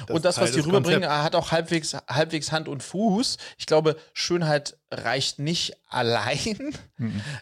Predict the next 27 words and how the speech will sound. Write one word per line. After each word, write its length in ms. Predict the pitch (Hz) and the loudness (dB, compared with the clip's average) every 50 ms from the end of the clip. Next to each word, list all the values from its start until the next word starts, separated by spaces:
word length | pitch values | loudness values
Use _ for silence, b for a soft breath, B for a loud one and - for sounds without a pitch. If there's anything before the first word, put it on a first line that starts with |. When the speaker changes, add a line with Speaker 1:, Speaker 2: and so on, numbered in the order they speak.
| B _ - | B _ 0
Speaker 2:
ähm, 300 | 156 147 147 147 147 - - | 0 0 0 -4 -8 -10 -6
aber 340 | - 123 127 151 202 196 - | -2 2 2 4 4 4 4
es 120 | 151 - | 2 0
ist 120 | 170 147 123 | -2 -2 -2
auf 180 | 120 113 - | -2 -2 -2
jeden 220 | 104 117 131 190 220 | -2 -2 -2 -2 0
Fall 200 | - 170 143 110 | 0 0 0 0
initial, 800 | 107 131 143 175 196 196 - - 131 113 110 123 151 175 185 - - | 0 0 0 0 -2 -2 -2 0 0 2 2 2 2 0 0 -2 0
ähm, 320 | - 139 139 147 143 139 - | 2 2 2 0 -4 -4 0
ähm, 320 | - 135 135 143 139 131 - | 0 0 0 0 -4 -8 -4
nen, 280 | 135 135 131 135 127 120 | -4 -2 -2 -2 -2 -4
nen, 280 | 127 127 127 120 113 | -2 -2 -2 -4 -4
nen 180 | 120 123 120 110 | -4 -4 0 2
Wettbewerbsvorteil 880 | 127 165 165 - 175 139 120 110 110 - - - 113 117 - 170 160 | 2 0 0 -2 0 2 2 2 2 -2 0 0 0 2 2 2 0
und 100 | 151 135 | 0 -2
ich 180 | 131 127 - - | -4 -6 -8 -8
kann 200 | - - 135 170 | -6 -4 -4 -2
nur 200 | 196 165 147 - | 0 0 0 0
all, 260 | - 120 147 165 160 - | 2 2 2 2 0 0
all, 240 | - - 123 127 | -2 -2 -2 -2
all 200 | - - 135 151 | 0 0 0 0
den 360 | 143 143 135 135 131 127 120 113 | 0 -2 -2 -2 -4 -4 -4 -4
Schönheiten 720 | - - 147 180 208 190 - 202 190 - - - - 220 | -2 -2 -2 0 0 0 0 -2 -2 -4 -6 -2 2 4
<laughs> 0 | |
da 100 | 208 170 | 4 4
draußen 520 | 160 - - - 143 156 - - - 285 240 | 4 0 2 2 2 2 2 -2 -4 -4 -4
zurufen, 1040 | - - 220 185 202 202 208 - 202 - 269 233 - - 262 381 247 - - - | 2 2 2 2 4 2 2 0 0 0 0 0 0 -2 -2 -2 -2 -2 -4 -4